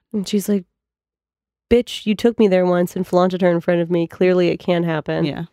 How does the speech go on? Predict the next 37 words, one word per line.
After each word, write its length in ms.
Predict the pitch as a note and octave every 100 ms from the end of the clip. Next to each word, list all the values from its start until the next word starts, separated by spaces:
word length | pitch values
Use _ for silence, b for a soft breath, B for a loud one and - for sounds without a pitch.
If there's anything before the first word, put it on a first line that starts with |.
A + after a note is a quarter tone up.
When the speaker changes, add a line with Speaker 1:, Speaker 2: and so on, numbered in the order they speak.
| _ _ _ _ _ B B B B B B
Speaker 2:
And 800 | E3+ E3 D#3+ D#3+ D#3+ D#3+ E3 D#3+ D#3
she's 280 | - E3+
like, 160 | E3 -
"Go 160 | A#3 G3
get 140 | F#3
your 80 | D#3+
stuff 240 | - D#3+
and 100 | D#3
go 80 | D3+
back 280 | - D#3 D3
to 100 | E3
your 80 | D3
room. 200 | C3 D#3
No 140 | D#3+
more 120 | D3
sleepovers 640 | D3+ - D#3+ D3+ C#3+ D3
for 120 | - -
you." 180 | - - - - _ _ _ _ _ _ _ _ _
Speaker 1:
And 100 | G#3+
Speaker 2:
she's 60 | G#3+
Speaker 1:
then 120 | G3
Speaker 2:
like, 120 | F#3+
Speaker 1:
Nick 220 | F#3+ F#3+ F#3
is 140 | D#3
there 400 | E3+ D#3 D#3 D#3+ - _
when 120 | - F#3+
she's 260 | - - _ b b
Speaker 2:
and 80 | F#3+ E3+
she's 240 | G3+ F#3+
Speaker 1:
aggressively. 140 | F3 E3
Speaker 2:
like, 360 | E3 F3+ F#3+ -
Speaker 1:
She's 200 | G#3 A3
like, 80 | F#3+
Speaker 2:
"You 40 | E3+
better 160 | E3+
fuck 200 | F3 G3+
Eden." 280 | B3 A3+ A3